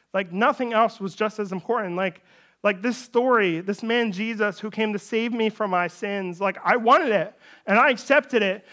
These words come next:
And my, my first prayer, my desire was, "Man, I want everyone, Jesus, to experience this, this joy,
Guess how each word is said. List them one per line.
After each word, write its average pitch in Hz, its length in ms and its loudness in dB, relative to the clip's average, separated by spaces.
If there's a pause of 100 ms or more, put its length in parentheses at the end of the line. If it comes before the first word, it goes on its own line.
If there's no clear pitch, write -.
(120)
And 214 100 2
my, 254 300 6
my 240 200 4
first - 380 0
prayer, 262 300 4
my 226 140 4
desire 233 580 2
was, 196 220 -2
"Man, 233 200 2
I 220 140 4
want 311 220 2
everyone, 262 560 4
Jesus, 226 420 -4
to 233 140 -6
experience 247 720 -4
this, 233 300 -2
this 226 260 -6
joy, 247 600 2